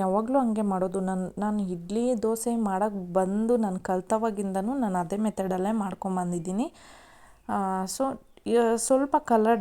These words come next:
ಡಿಮ್ ಕಾಣಿಸುತ್ತೆ, ಪ್ಯೂರ್ ವೈಟ್ ಕಾಣಿಸಲ್ಲ, but ಟೇಸ್ಟ್ ಅಲ್ಟಿಮೇಟ್ ಆಗಿರುತ್ತೆ. ದೋಸೆ ಇನ್ನೂ ಚೆನ್ನಾಗಿರುತ್ತೆ, ಇಡ್ಲಿಗಿಂತ ದೋಸೆ ಇನ್ನೂ ಚೆನ್ನಾಗಿರುತ್ತೆ. So ನೀವು ಇದೇ ಥರ ಮಕ್ಳಿಗೆ ಮಾಡಿಕೊಡಿ. ಪ್ರೋಟೀನ್ಸ್ ಆಗಲಿ ಏನಾದರೂ ಆಗಿರಲಿ, ಅವ್ರಿಗೆ ಚೆನ್ನಾಗಿ ಸಿಗುತ್ತೆ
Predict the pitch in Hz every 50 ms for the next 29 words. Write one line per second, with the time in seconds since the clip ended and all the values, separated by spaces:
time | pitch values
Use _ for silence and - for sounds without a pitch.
0 | 185 180 202 196 214 214 - 220 202 190 - 202 196 - 240 240 - 214 220 208
1 | 196 185 190 202 196 196 - - 226 214 196 185 - 202 214 247 226 220 214 -
2 | - - - 220 226 247 247 - - - - 196 190 - 220 220 214 214 - 208
3 | 190 180 190 185 185 - 247 247 190 190 202 220 - - 240 214 196 190 196 220
4 | 247 277 277 - - 247 220 208 190 185 175 180 180 180 - - 175 175 170 175
5 | 202 220 220 208 202 190 - 196 180 180 185 180 - 214 208 196 185 185 202 226
6 | 247 240 - 233 202 202 190 175 180 175 170 170 - 254 285 302 - - - -
7 | - - - - - 247 233 226 226 240 294 302 294 277 220 190 190 220 220 -
8 | 220 208 196 190 190 190 - - 220 214 202 190 185 185 185 - - 190 180 202
9 | 262 277 - - - - - - - - - - - - - _ - - _ _
10 | _ - _ _ - - - - - - - - _ - - 233 226 220 226 233
11 | 233 233 226 - 233 202 190 202 202 220 208 190 190 220 262 294 294 277 233 -
12 | 240 220 196 190 202 - 196 190 196 190 185 170 170 - - - 196 185 196 202
13 | - - - 196 180 190 190 - - 190